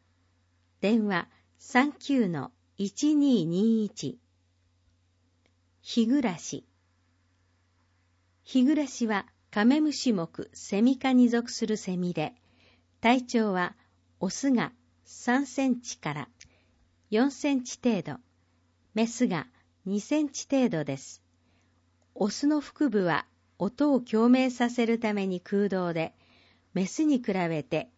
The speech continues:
腹部が大きく長いため、オスとメスを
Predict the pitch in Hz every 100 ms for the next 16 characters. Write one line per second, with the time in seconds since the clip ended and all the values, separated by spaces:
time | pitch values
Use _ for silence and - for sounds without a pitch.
0 | _ - - 240 170 139 - _ _ 208
1 | 262 247 - - 156 - 170 170 247 247
2 | 160 151 - - _ _ _ - 185 -
3 | 285 254 185 - - 180 -